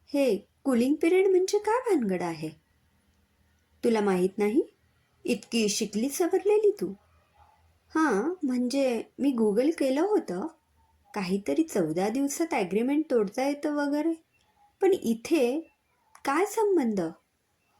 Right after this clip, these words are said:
"बरोबर आहे की मग. आता हे बघ, चौदा दिवस मी तुला बघणार, तुझं वागणं आवडलं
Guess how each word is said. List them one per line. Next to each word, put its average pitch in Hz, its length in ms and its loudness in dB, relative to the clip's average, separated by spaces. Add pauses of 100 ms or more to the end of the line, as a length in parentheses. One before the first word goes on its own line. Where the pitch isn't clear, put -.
(760)
"बरोबर 370 460 2
आहे 202 240 0
की 180 180 -2
मग. 160 180 -6 (400)
आता 254 180 -4
हे 277 240 0
बघ, 180 220 -4 (640)
चौदा 226 380 2
दिवस 339 340 4
मी 320 160 6
तुला 240 180 0
बघणार, 160 500 -4 (220)
तुझं 220 220 -2
वागणं 180 360 0
आवडलं 262 420 -2